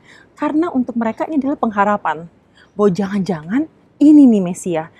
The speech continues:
Tapi Mesia atau juru selamat yang mereka harapkan berbeda dari Mesia yang Tuhan rencanakan. Yang mereka harapkan adalah Mesia ini akan menjadi raja atas bangsa Israel, mengusir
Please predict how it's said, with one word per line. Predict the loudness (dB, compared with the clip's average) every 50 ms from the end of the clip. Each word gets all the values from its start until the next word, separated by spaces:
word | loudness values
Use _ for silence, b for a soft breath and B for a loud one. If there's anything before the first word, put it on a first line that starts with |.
| b b b b
Tapi | 0 2 4 4 6
Mesia | 6 4 2 0 0 0 2 2 2
atau | 0 0 -2 -2
juru | -2 0 0 0
selamat | 0 0 0 0 0 -2 -4 -6
yang | -8 -10 -8 -8
mereka | -8 -8 -6
harapkan | -4 -4 -4 -4 _ -6 -10 -8
berbeda | -4 -4 -2 -2 2 2 2 2 2
dari | 2 0 0 -2
Mesia | -2 -4 -8 -8 -4 -4 -2 -2
yang | -2 -2 -4 -6 -6 -2
Tuhan | -2 -2 -2 -2 -6 -8 -8 -8 b b b
rencanakan. | -8 -6 -4 -4 -6 -4 -6 -8 -10 -10 -14 -14 -14 _ B B B B B
Yang | -2 0
mereka | 0 0 0 -2 -2
harapkan | -2 -2 -2 -2 -2 -2 -4 -4
adalah | -4 -4 -4 -4 -4 -6 -6 B B B B B 2
Mesia | 2 2 2 2 0 -2 0 0
ini | 2 2 2 2
akan | 0 0 0 0 0
menjadi | 2 2 2 2 2
raja | 2 2 0 0 0 -2 -2 -4 -4 -4 -8 -18 _ b b b b b b
atas | -4 -4 -4 _ _ -2 0 0 0 -2 -4 -8 -8
bangsa | -4 -4 -2 -2 -4 -6 -8 -6 -4 -4 -4 -6 -10
Israel, | -14 -10 -8 -8 -6 -4 -4 -4 -6 -6 _ -2 2
mengusir | 2 4 6 6 6 4 2 0 2 4 4 4 2